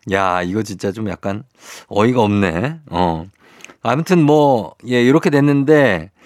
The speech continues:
일부러 그러신 건 아니겠죠. 예, 그냥 더 좋은 조건으로 이직했는데 마침 또 이렇게 또 아내하고 이게 시간이 안 맞네. 아, 좋은 걸 수도 있습니다. 이내 씨, 그렇게 좋게 생각하면 돼요.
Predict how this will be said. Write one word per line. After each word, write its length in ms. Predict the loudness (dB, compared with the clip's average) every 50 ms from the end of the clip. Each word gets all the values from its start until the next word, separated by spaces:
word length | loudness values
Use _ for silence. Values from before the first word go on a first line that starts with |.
| -20 -20 -12 -4
일부러 380 | 0 2 4 4 4 4 4 4
그러신 340 | 4 4 4 2 2 0 0
건 140 | 0 0 -2
아니겠죠. 920 | -2 -2 0 2 2 0 0 -4 -12 -10 -10 -10 -10 -10 -10 -12 -14 -16 -18 -16
예, 160 | -14 -12 -12
그냥 360 | -8 -6 -4 -2 -2 -4 -4 -8 _ -20 -20 -20 -20 _ _ -20 -8 -4
더 120 | -2 -2 -2
좋은 320 | 0 0 2 4 4 4
조건으로 520 | 2 0 -2 -2 -2 0 0 0 0 0 0
이직했는데 560 | -2 -4 -6 -6 -6 -4 -4 -2 -2 -2 -4
마침 360 | -4 -4 -8 -6 -4 -4 -2 0
또 220 | 2 0 0 0 -4 -14 -20 _ _ _ -10
이렇게 180 | -10 -8 -8 -4
또 300 | -2 0 0 0 0 -2 -4
아내하고 480 | -6 -4 -2 0 0 0 -2 -2 -2
이게 140 | -2 -2 -4
시간이 280 | -4 -4 -4 -2 -2 0
안 100 | -2 -2
맞네. 340 | -2 -2 -2 -4 -6 -8 -6
아, 440 | -2 -2 0 0 0 -2 -4 -4 -8 _ _ _ _ _ _ _ _ -20 -20 -20 _ _ _ _ _ _ _ _ -8
좋은 320 | -2 0 2 2 2 2
걸 120 | 0 -2 -2
수도 200 | -4 -8 -10 -10
있습니다. 420 | -10 -10 -10 -12 -12 -12 -14 -16 -20 -20 -20 _ _ _ _ _ -4
이내 200 | 0 0 0 0
씨, 320 | -2 -6 -10 -10 -10 -12 _ _
그렇게 260 | -12 -6 -6 -6 -6 -8
좋게 380 | -12 -12 -10 -6 -2 -2 -2
생각하면 460 | 0 -2 -4 -4 -4 -4 -4 -4 -4
돼요. 280 | -6 -8 -12 -14 -14